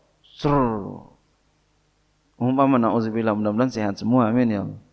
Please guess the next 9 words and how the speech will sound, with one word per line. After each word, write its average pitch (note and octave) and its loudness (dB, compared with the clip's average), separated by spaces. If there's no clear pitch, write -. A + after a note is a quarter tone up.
Ini A#3+ 8
ditutup C#4 8
sama A#3+ 8
Allah. A3+ 6
Coba B2 0
nih, A2 -6
indahnya, E3 4
hebatnya, E3+ 4
mulianya, F3+ 6